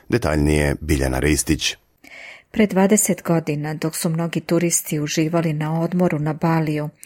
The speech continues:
Speaker 2: dve bombe su detonirane u srcu noćnog života duž plaže u Kuti. Poginule su dvesta dve osobe, među njima osamdeset osam Australijanaca, na stotine je povređeno.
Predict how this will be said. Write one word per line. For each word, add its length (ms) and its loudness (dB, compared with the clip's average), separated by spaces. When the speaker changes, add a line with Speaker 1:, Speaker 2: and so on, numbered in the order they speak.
Speaker 2:
dve 280 4
bombe 420 -4
su 200 -4
detonirane 800 0
u 80 -2
srcu 340 -2
noćnog 500 -4
života 580 -2
duž 260 -6
plaže 460 -2
u 60 -2
Kuti. 500 -6
Poginule 540 2
su 500 0
dvesta 400 2
dve 280 0
osobe, 640 -2
među 300 -6
njima 260 -4
osamdeset 580 -2
osam 360 0
Australijanaca, 1000 -2
na 140 -4
stotine 600 -2
je 100 -2
povređeno. 840 -2